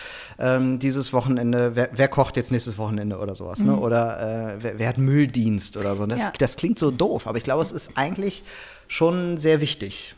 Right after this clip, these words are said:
Speaker 2: Ja.
Speaker 1: so einen Plan zu haben.
Speaker 2: Also ich finde das vor allen Dingen wichtig, um sich überhaupt mal bewusst zu machen, was es alles an Aufgaben gibt.
Speaker 1: Mhm.
Speaker 2: So, also es gibt auch so Listen im Internet, äh, wo das dann so aufgelistet ist und dann so Punkte vergeben werden, weil Müll raustragen passiert ja eher täglich und Betten beziehen eben nicht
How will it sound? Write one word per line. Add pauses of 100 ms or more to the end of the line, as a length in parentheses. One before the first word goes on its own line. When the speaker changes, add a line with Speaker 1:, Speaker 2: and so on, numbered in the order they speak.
(100)
Speaker 2:
Ja.
Speaker 1:
so
einen
Plan
zu
haben.
Speaker 2:
Also
ich
finde
das
vor
allen
Dingen
wichtig,
um
sich
überhaupt
mal
bewusst
zu
machen,
was
es
alles
an
Aufgaben
gibt. (240)
Speaker 1:
Mhm.
Speaker 2:
So,
also
es
gibt
auch
so
Listen
im
Internet,
äh,
wo
das
dann
so
aufgelistet
ist
und
dann
so
Punkte
vergeben
werden,
weil
Müll
raustragen
passiert
ja
eher
täglich
und
Betten
beziehen
eben
nicht